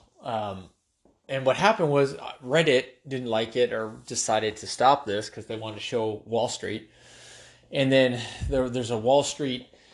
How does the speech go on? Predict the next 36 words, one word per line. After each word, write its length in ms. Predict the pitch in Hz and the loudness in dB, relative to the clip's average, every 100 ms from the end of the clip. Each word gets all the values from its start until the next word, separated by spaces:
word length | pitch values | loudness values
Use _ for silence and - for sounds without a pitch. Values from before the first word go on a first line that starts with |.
| _ _ - | _ _ -12
uh, 140 | - 110 | -2 -2
subreddit, 540 | - 156 147 156 147 | 6 6 8 6 6
I 80 | 143 | 4
guess. 480 | 139 143 147 - - - - | 4 4 4 -2 -12 -16 -14
And 240 | 123 117 | -12 -8
then 120 | 117 | -6
on 240 | 110 131 135 | -4 -4 -4
there, 240 | 135 131 | -2 -2
they 500 | 120 120 117 117 117 - | 0 2 4 2 0 -4
went 200 | 117 113 | -6 -2
crazy 440 | 156 180 135 120 | 2 2 4 2
and 80 | 123 | 4
they 80 | 117 | 2
said 440 | - 117 113 110 - | 4 4 4 0 -4
they 120 | 117 | -6
banded 380 | 113 117 131 123 | -2 0 0 -2
together 420 | 117 139 131 117 | 4 6 6 4
to 420 | - 117 110 107 - _ _ _ - | 4 0 0 0 -6 _ _ _ -4
basically 440 | 123 113 - 117 | -2 -2 0 0
make 300 | 101 110 110 | 2 0 0
the 80 | - | -4
stock 320 | 104 117 113 | 0 2 2
go 140 | 113 120 | 2 6
up. 320 | 147 - - | 6 4 -6
So 320 | - 117 113 | -2 2 2
it 100 | 117 | 0
shot 300 | - 139 123 | 0 2 4
up 160 | 139 - | 4 0
from 100 | 113 | -2
about 300 | 104 92 - | 0 0 4
four 120 | 156 | 6
dollars 280 | 139 117 104 | 6 4 0
a 20 | |
share 280 | - 113 107 | 0 0 0
to 80 | 95 | -4
three 200 | - | -2